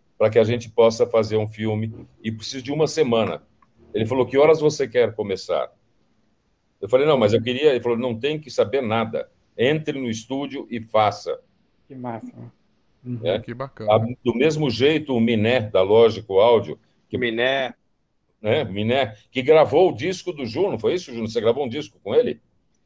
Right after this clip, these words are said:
Speaker 2: Olha.
Speaker 4: Ele, ele gravou um show ao vivo, meu.
Speaker 1: Olha aí que maravilha.
Speaker 4: Gravou um
Speaker 1: E eu não
Speaker 4: show ao
Speaker 1: sabia
Speaker 4: vivo,
Speaker 1: disso.
Speaker 4: né? Cara, brother.
Speaker 1: E eu não sabia disso. Eu liguei pro Miné e falei, "Miné, tem uma trilha sonora pra fazer. Topas?"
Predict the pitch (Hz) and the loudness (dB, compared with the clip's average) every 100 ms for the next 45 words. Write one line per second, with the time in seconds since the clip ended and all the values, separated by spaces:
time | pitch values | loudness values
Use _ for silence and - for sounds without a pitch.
0 | _ 131 156 147 196 190 185 185 175 202 | _ -12 -10 -10 -8 -8 -6 -8 -8 -8
1 | 185 - 208 180 - 180 139 123 104 85 | -8 -8 -8 -8 -12 -18 -16 -18 -18 -20
2 | _ _ _ _ - 117 110 - 95 95 | _ _ _ _ 0 4 4 4 2 2
3 | 87 82 78 - - _ 139 139 175 131 | 2 0 -8 -10 -14 _ -18 -16 0 2
4 | 175 165 185 156 196 131 170 - - _ | 4 2 2 2 0 0 -4 -8 -18 _
5 | _ 131 131 - - 139 123 98 - _ | _ -12 -12 -14 -6 -4 -4 -6 -20 _
6 | _ _ _ 117 135 190 185 180 165 190 | _ _ _ -6 -4 -4 0 0 2 -2
7 | 131 156 - 120 135 156 139 143 156 147 | -4 -8 -6 -4 -4 -6 -4 0 0 0
8 | 143 147 175 113 - _ - 180 180 175 | 0 0 0 0 -6 _ -6 2 2 2
9 | 180 175 175 156 156 156 151 151 139 117 | 2 2 4 4 4 4 4 2 2 4
10 | 110 110 - 165 - 92 - - | 2 2 4 4 4 0 0 -10